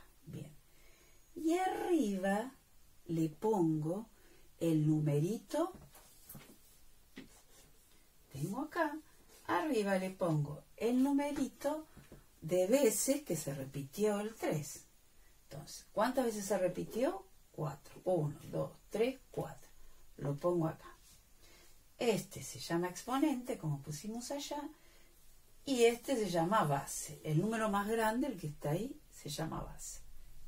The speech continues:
Bien. ¿Cuál va a ser el resultado?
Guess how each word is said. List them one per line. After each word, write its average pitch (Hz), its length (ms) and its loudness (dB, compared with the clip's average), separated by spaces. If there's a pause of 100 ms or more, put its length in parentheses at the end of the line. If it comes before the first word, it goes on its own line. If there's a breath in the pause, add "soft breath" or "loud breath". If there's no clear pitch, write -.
Bien. 147 260 -4 (640 loud breath)
¿Cuál 285 240 6
va 185 60 4
a - 20 2
ser 170 220 4
el 156 140 2
resultado? 151 920 2